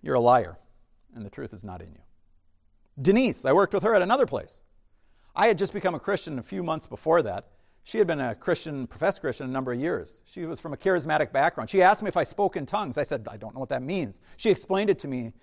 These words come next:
and I said, "No, that's never happened to me." She said, "Well, you probably are not a Christian yet then." And yet Denise was living with her boyfriend in an immoral relationship. How can that be? It's because <clears throat> she was a liar,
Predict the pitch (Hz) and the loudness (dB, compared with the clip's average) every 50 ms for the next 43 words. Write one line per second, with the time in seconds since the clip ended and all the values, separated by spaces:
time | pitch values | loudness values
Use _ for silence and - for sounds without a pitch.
0 | _ _ _ _ _ 151 151 151 143 - 151 135 143 165 156 135 135 - - 160 | _ _ _ _ _ -4 -2 -2 -2 -2 -4 -2 -2 0 2 2 2 0 0 -2
1 | 147 127 123 117 - 120 120 120 - - - - 143 143 143 143 147 147 - _ | 0 0 0 0 -2 -4 -8 -10 -10 -10 -10 -8 -6 -4 -4 -4 -4 -6 -10 _
2 | - 175 196 220 208 196 165 139 127 127 127 135 131 - - - 160 160 - - | 0 2 2 4 4 2 2 2 0 0 0 0 -2 -2 -4 -4 -4 -4 -4 -6
3 | - 104 98 98 90 - - - 73 - - _ _ _ _ _ _ _ _ _ | -10 -12 -12 -12 -14 -16 -16 -20 -20 -20 -20 _ _ _ _ _ _ _ _ _
4 | _ _ _ _ _ _ _ _ _ _ _ _ _ _ _ - - 269 320 330 | _ _ _ _ _ _ _ _ _ _ _ _ _ _ _ -8 -4 2 4 4
5 | 330 320 320 277 269 311 - - 277 214 165 214 226 233 233 254 233 226 - 202 | 4 4 2 0 2 0 0 0 -4 -4 0 4 4 4 4 2 0 -2 0 0
6 | 208 175 151 196 220 262 302 - - 120 87 90 87 _ _ _ _ _ _ _ | -2 0 2 4 4 4 4 2 -4 -10 -12 -14 -18 _ _ _ _ _ _ _
7 | _ _ _ - 214 220 220 226 233 233 247 254 254 247 240 233 226 220 240 269 | _ _ _ -4 -2 0 0 2 2 2 4 4 6 6 6 6 6 6 6 4
8 | 285 - 196 139 - - - - _ _ _ _ _ _ _ _ _ _ _ _ | 2 0 -6 -12 -12 -14 -16 -18 _ _ _ _ _ _ _ _ _ _ _ _
9 | _ _ _ _ _ _ _ _ - - - - 294 262 277 311 - 339 381 320 | _ _ _ _ _ _ _ _ -6 -2 -2 0 0 0 0 0 2 0 2 2
10 | 175 113 - - _ _ _ _ _ _ _ _ _ _ _ _ _ _ _ _ | 0 -2 -4 -8 _ _ _ _ _ _ _ _ _ _ _ _ _ _ _ _
11 | _ _ _ _ _ _ _ _ _ _ _ _ _ _ - 180 165 - - 202 | _ _ _ _ _ _ _ _ _ _ _ _ _ _ -4 -4 -4 -2 -4 -4
12 | 175 - 214 202 208 233 226 - - - - - _ _ _ _ - _ - - | 2 6 6 6 6 6 4 2 -2 -6 -10 -16 _ _ _ _ -8 _ 4 6
13 | 330 233 170 123 - - _ _ _ _ _ _ _ _ _ _ _ - - 185 | 6 6 4 -2 -6 -10 _ _ _ _ _ _ _ _ _ _ _ -4 0 2
14 | 143 147 151 151 180 208 165 - - 127 | 4 6 8 8 8 6 4 2 -2 -8